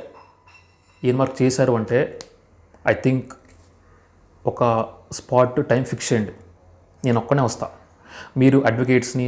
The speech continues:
సీనియర్ అడ్వకేట్స్ అందరూ తెచ్చేసుకోండి. You can take anybody, పాలిటీ ఫ్యాకల్టీస్, కొంతమంది ఎవరైతే ఎక్స్పర్ట్స్ ఉంటారు కదా, వాళ్ళందరూ తెచ్చుకోండి. నేను ఈ ఒక్క పర్సనే ఉంటాను, అవతల పక్క మీరు ఎంతమంది అయినా ఉండండి. Let us debate, let us discuss. డిబేట్ వద్దులేండి, మళ్ళీ డిస్కస్ చేసుకుందాం అసలు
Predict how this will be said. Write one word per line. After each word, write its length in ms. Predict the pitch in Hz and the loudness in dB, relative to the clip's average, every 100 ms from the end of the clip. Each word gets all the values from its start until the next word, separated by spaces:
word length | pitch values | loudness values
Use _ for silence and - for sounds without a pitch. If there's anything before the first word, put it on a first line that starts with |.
| 123 | -2
సీనియర్ 240 | 165 127 | 0 0
అడ్వకేట్స్ 320 | 120 117 123 123 | 0 0 -2 0
అందరూ 180 | 127 131 | -2 -2
తెచ్చేసుకోండి. 440 | 131 131 - 113 104 - 120 | -2 -2 -2 -4 -6 -10 -4
You 80 | 120 | -2
can 100 | 120 110 - - | -2 -4 -12 0
take 140 | 135 - 135 | 0 2 2
anybody, 320 | 135 120 117 - - - | 2 2 0 -6 -18 0
పాలిటీ 280 | - 127 139 123 | 4 4 2 -4
ఫ్యాకల్టీస్, 580 | 113 - 127 120 120 - 120 117 - - - - | -6 -4 -4 -2 -4 -2 -4 -6 -12 -20 -6 0
కొంతమంది 460 | 117 123 127 123 120 | 0 0 2 2 4
ఎవరైతే 260 | 127 139 117 | 4 4 2
ఎక్స్పర్ట్స్ 320 | - 160 - | 2 2 2
ఉంటారు 180 | 117 117 110 | 0 0 2
కదా, 120 | 120 120 - 135 123 | 0 -4 -12 0 4
వాళ్ళందరూ 320 | 117 139 - | 6 6 4
తెచ్చుకోండి. 380 | 123 - 131 139 185 | -2 -2 -2 0 0
నేను 120 | 160 156 | 2 6
ఈ 20 | 139 | 6
ఒక్క 120 | - 165 | 6 4
పర్సనే 280 | 170 180 147 | 4 2 0
ఉంటాను, 220 | 139 147 - | 2 0 2
అవతల 220 | 143 170 165 | 2 4 2
పక్క 120 | 170 160 | 2 2
మీరు 120 | 135 | 2
ఎంతమంది 280 | 135 165 160 | 4 6 6
అయినా 120 | 147 120 | 6 2
ఉండండి. 280 | 113 104 - - - - - | -2 -6 -12 -20 -20 -8 4
Let 140 | 214 226 262 | 6 8 6
us 80 | 120 110 | 6 4
debate, 340 | 156 180 135 - - | 8 8 8 0 -2
let 100 | 185 220 | 2 2
us 80 | 113 143 | 2 0
discuss. 320 | 143 175 - - - _ _ _ _ _ _ - 110 | 2 0 0 -4 -14 _ _ _ _ _ _ -16 -4
డిబేట్ 220 | 147 214 185 | 4 6 6
వద్దులేండి, 300 | 143 123 113 | 4 0 -4
మళ్ళీ 120 | 131 104 | -6 -6
డిస్కస్ 280 | 170 - - | -2 -2 -2
చేసుకుందాం 340 | 139 - 101 95 _ _ _ - 156 | -4 -6 -12 -14 _ _ _ -10 -4
అసలు 140 | 151 | 0